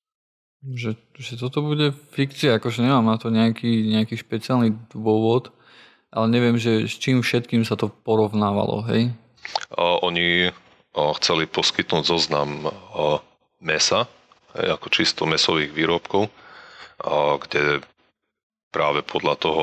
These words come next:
Speaker 2: ako, ako často ktorý spôsobil nejaké ochorenie, tak, a,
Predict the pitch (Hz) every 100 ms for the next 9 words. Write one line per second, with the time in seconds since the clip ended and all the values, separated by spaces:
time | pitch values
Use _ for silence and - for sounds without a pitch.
0 | 73 71 - 71 69 71 73 - _ _
1 | _ _ _ - - - 82 - 80 -
2 | 82 76 - 80 - 82 71 71 71 -
3 | - 71 - 76 73 76 76 76 - -
4 | 73 71 71